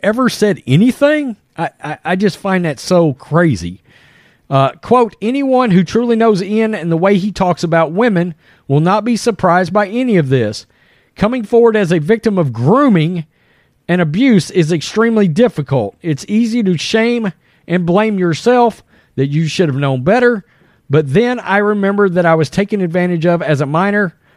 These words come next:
by a fully grown man. As a teen, I didn't know what grooming was. When you're young and this happens to you, you don't realize you're a victim."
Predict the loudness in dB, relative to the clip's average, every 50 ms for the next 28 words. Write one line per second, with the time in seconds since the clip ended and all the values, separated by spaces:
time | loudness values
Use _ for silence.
0 | _ -2 0 2 2 2 0 -2 0 0 2 2 2 0 0 0 2 2 2 0
1 | 0 0 0 0 0 0 -2 -4 -6 -10 -16 _ _ _ _ _ -4 -2 0 0
2 | 0 -2 -2 -2 -2 0 0 -2 -2 -2 -2 0 2 0 0 0 0 0 0 0
3 | 0 0 -2 -2 0 0 0 0 0 -2 -2 0 2 2 4 4 2 2 0 -4
4 | -10 _ _ _ _ _ -4 -2 -2 0 0 2 2 2 2 0 0 0 0 0
5 | -2 -2 -2 -2 -2 -2 -2 -4 -6 -4 -2 -2 0 0 2 2 0 0 0 -2
6 | -2 -2 0 0 0 0 0 -2 -2 0 2 2 2 0 0 0 0 0 0 0
7 | 0 0 0 0 -2 -6 -8 -8 -10